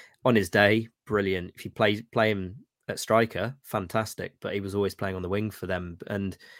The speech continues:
I mean, since he came, I mean, he, he's pretty much, he's played striker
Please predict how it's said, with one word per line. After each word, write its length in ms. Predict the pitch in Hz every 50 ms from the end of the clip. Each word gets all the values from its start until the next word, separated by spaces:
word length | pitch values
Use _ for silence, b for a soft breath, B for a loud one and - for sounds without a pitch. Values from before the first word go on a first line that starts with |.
| B B B B B B B -
I 20 |
mean, 120 | 104 101 90
since 200 | - 104 - -
he 80 | 98
came, 460 | - - 107 104 101 98 95 92 90 - _ _ _ _ _ _ _ -
I 40 | 95
mean, 200 | 95 90 87 - -
he, 160 | - 92 - -
he's 200 | 95 90 82 -
pretty 280 | _ - - 98 92
much, 160 | 90 85 - -
he's 220 | - - - -
played 280 | - - 92 85 82 - _ _ _ -
striker 640 | - - - 90 90 90 87 - 95 87 90